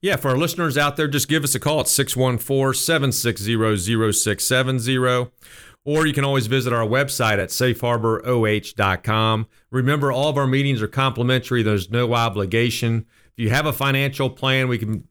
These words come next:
provide that second opinion. And if you don't have one, we'll put one in place for you. So just give us a call again at six one four, seven six zero, zero six seven zero, or just visit us online at safe harbor O H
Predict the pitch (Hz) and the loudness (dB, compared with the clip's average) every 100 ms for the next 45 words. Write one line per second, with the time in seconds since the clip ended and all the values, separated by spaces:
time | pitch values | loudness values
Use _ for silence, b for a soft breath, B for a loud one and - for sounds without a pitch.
0 | _ 120 117 117 117 113 - 123 113 110 | _ -2 0 0 0 -2 0 0 0 -4
1 | 110 143 165 196 - b b 139 151 139 | -2 0 0 -2 -8 b b -4 0 0
2 | 180 190 151 147 131 143 139 135 147 120 | 0 0 0 0 0 0 0 0 -2 0
3 | 127 123 113 113 113 - 107 101 87 85 | 0 0 0 0 0 -2 0 2 2 -2
4 | b b - 165 143 175 160 147 - 151 | b b -2 0 2 0 0 -2 0 0
5 | 147 127 139 110 - 139 - 123 113 - | 0 0 0 0 -2 -2 0 0 0 0
6 | 151 151 143 - 196 147 - 110 - 107 | 0 0 0 0 0 0 0 0 -2 -2
7 | 101 101 98 90 104 101 - 101 - 143 | 0 2 0 0 0 0 0 -4 0 0
8 | 147 147 143 147 143 139 B B B 147 | 0 -2 0 0 0 -2 B B B -4
9 | 151 135 156 131 147 135 131 135 151 143 | -2 0 -2 0 0 0 0 0 0 0
10 | 101 90 92 98 - 175 196 107 90 87 | 0 0 0 0 0 0 0 0 -2 -2
11 | 92 - 165 160 87 85 - | -4 -4 -2 0 0 -4 -12